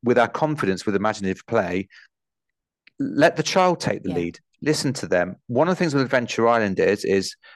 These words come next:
Speaker 1: I created, um, is on a, my YouTube channel, which is the Greg Bottrell YouTube channel. I filmed a hundred and ten episodes of Adventure Island T V, where me and Bonnie and Eppie, who are just here,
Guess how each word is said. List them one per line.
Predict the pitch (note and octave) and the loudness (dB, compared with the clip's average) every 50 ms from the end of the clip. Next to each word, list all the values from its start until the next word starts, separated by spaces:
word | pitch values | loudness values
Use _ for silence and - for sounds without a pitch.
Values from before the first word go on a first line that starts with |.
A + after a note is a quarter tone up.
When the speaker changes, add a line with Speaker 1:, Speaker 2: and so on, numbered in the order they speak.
| - - | -8 -4
Speaker 1:
I | A2+ A2 | -2 -2
created, | G#2 - - A#2 A2 A2 A2 G#2+ - - G#2 G2+ G2+ - - - | -2 -2 0 2 4 4 2 2 0 0 -2 -2 -2 -4 -6 -2
um, | F#2+ G2 F#2+ F#2+ F#2+ F#2+ F#2 F#2 F#2 - _ _ _ _ _ - - _ _ - | -2 0 0 0 -2 -4 -6 -8 -10 -12 _ _ _ _ _ -18 -18 _ _ -6
is | G2 F#2+ - | -6 -4 -2
on | - - G#2 G#2 | -2 -2 0 0
a, | G2+ G2+ G#2 | 0 -2 0
my | F#2 A2 G#2+ | -2 -2 0
YouTube | G#2+ A#2+ B2+ A#2+ - - G#2+ F#2+ | 0 0 0 0 -2 -2 -4 -4
channel, | - - F#2 E2+ E2+ F2+ A2+ - | -2 -2 -4 -2 -2 -2 -2 -2
which | - G#2 - | -2 -4 -6
is | F#2+ - | -6 -6
the | - F#2+ | -6 -6
Greg | - - G#2+ G2+ G2+ - - | -2 0 0 0 0 2 0
Bottrell | G#2 - - - - F#2+ F#2 | 0 0 0 -2 -4 -2 -2
YouTube | F#2+ F#2+ F#2+ - - - | -2 -4 -4 -6 -12 -10
channel. | - - E2+ E2+ G2+ B2+ C3+ - - - - - - - - - - _ - | -6 -6 -4 -4 -4 -6 -6 -10 -18 -20 -20 -20 -20 -20 -20 -20 -16 _ -4
I | A#2 | -4
filmed | A2 - - B2 A2+ A2+ G#2 | -4 0 2 2 2 2 2
a | G#2+ | 0
hundred | G2+ C3 C3 C3 - A#2 G#2+ | 2 0 0 0 0 -2 -2
and | A#2+ G#2 | -2 -2
ten | - A#2 A2 G2+ | 0 0 0 2
episodes | A2 G2+ - - F#2+ - - F2 F2 F2 F2+ E2+ - - - | 0 0 -2 -4 -4 -2 0 0 0 0 0 -2 -4 -4 0
of | G2 F#2+ F#2 - - - - - | 0 0 0 -2 -6 -10 -8 -8
Adventure | G2 - G#2+ G2 G2 F#2+ - F#2+ F#2+ | -4 -2 -2 -2 -2 -2 -2 0 2
Island | F#2 F#2 F2 E2+ F2 | 2 2 0 -2 -4
T | - - F#2 E2 | -4 -4 -4 -4
V, | D#2+ E2+ F2 G2 B2+ C#3+ | -2 -2 -2 -2 -2 0
where | - G#2+ G2+ G2+ G2+ G2 - _ _ _ - | 2 2 2 2 0 -2 -6 _ _ _ -4
me | G#2 G#2 G#2 | -2 0 0
and | G2+ F#2 - | 0 -2 -2
Bonnie | G2 F#2 G2 G2 F#2+ | -2 0 0 0 0
and | F#2+ | 0
Eppie, | F#2 F2+ - - F#2+ F#2 | 0 -2 0 0 0 2
who | F2+ F#2 | 2 2
are | F#2 | 0
just | - F#2+ - - | 0 -4 -4 -2
here, | - F#2+ F2+ G#2+ A#2+ | -2 0 0 0 -2